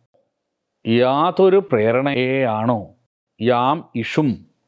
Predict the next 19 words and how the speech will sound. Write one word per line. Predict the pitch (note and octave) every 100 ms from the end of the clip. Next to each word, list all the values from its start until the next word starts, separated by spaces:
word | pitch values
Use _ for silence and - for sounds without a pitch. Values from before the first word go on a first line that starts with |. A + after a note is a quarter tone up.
| _ _ - -
യാതൊരു | C3 C#3+ D#3 F3+ F#3+ F#3+ G3
പ്രേരണയെയാണോ. | G#2+ A2+ B2+ C#3 B2+ B2+ C3+ A#2+ G#2+ B2 G#2+ - -
എന്തൊക്കെയാണ്? | D#3+ G3+ G#3+ F#3+ F#3
ഇപ്പൊ | F#3+ _ - E3
ഗിരിശന്ത | D#3+ E3+ F3 G3+
ശബ്ദം | G3+ F#3+ F3 F#3
എന്തുകൊണ്ട് | F3+ F3+ F#3
എടുത്തു | E3+ F3
എന്ന് | F3
ഞാൻ | F3 D#3+
പറഞ്ഞു. | D#3 D3 D#3 G3+ _ _ -
ഇഷു | D#3+ -
എന്നുള്ള | G#3+ G3+ F#3
ശബ്ദം | F#3 D#3 D#3+ F#3 - _ _ _
പ്രേരണ | D3 D3+ E3 F3
എന്ന | F#3 F3 E3
അർത്ഥം | C#3+ - D#3+
എടുത്തത് | D3 E3
എന്തുകൊണ്ടാണെന്ന് | D3+ D3 D3+ D3+ C#3 D3+